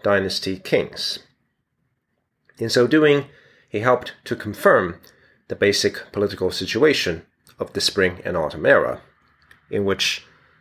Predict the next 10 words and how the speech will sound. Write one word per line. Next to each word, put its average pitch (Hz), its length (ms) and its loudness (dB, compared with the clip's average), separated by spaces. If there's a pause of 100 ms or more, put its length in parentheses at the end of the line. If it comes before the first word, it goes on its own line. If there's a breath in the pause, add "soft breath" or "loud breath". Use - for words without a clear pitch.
feudal 135 380 4
lords 117 720 2 (220)
in 117 100 -4
command 95 640 2
of 107 80 -4
their 98 180 2
own 104 140 -2
fiefdoms - 840 -4 (480 soft breath)
could 175 200 2
do 120 380 4